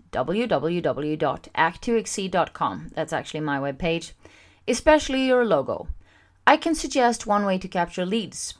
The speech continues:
If you want this service, let's talk." Uh, pff, I thought you should count, like, seven to eight interactions before you get there. I guess he's just super efficient.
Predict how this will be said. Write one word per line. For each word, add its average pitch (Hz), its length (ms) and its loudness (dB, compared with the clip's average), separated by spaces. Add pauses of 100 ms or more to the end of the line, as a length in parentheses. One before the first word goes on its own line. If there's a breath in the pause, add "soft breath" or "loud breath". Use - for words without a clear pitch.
(200)
If - 180 -10
you 240 80 2
want 302 160 6
this 294 160 0
service, 214 600 2
let's 190 260 0
talk." - 400 0 (800 soft breath)
Uh, 147 420 -4 (120)
pff, - 100 -8 (500 loud breath)
I 240 160 -2
thought 170 360 2 (180)
you 165 160 -8
should 165 200 -6
count, 160 460 0
like, 151 260 -4
seven 170 380 -2
to 175 100 -6
eight 165 300 -2
interactions 175 720 2
before 185 300 -4
you 185 140 0
get 180 220 -4
there. 269 300 -2 (540 loud breath)
I - 80 -2
guess 208 240 2
he's 202 180 -6
just - 340 -8
super 190 300 -4
efficient. - 580 -8